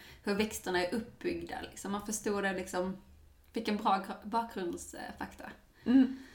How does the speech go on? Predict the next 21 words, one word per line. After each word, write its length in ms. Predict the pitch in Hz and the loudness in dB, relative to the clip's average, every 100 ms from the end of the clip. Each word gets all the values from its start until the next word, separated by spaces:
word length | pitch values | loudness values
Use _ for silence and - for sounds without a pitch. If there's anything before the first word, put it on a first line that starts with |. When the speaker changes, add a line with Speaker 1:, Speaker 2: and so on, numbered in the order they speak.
| - - - - - - | -20 -20 -20 -20 -10 -2
Speaker 1:
Eh, 460 | 196 196 190 196 | 2 2 0 -4
sen 180 | 196 226 | -2 0
var 80 | 233 | 2
ju 80 | 240 | 0
också 200 | 240 214 | -2 0
de 100 | 214 | 4
här 300 | 214 196 208 | 4 2 0
listorna 460 | 196 220 - 196 185 | -2 -2 -2 0 2
med 160 | 190 | 2
latin, 440 | 208 208 254 185 190 | 0 0 0 2 4
de 140 | 254 | 4
kanske 260 | 254 247 269 | 6 8 8
inte 180 | 240 | 8
var 200 | 214 185 | 6 6
så 160 | 208 190 | 4 2
spännande. 840 | - - 214 196 214 208 190 226 226 - 254 | 0 4 4 8 8 8 8 6 4 0 8
Speaker 2:
Nej, 480 | 240 254 240 247 233 | 12 12 12 12 10
just 200 | 233 - | 6 6
det. 140 | 180 | 6
Speaker 1:
Mm. 540 | 196 202 214 220 220 - - - | 6 4 6 6 4 0 -12 -8
Men 200 | - 220 | 4 4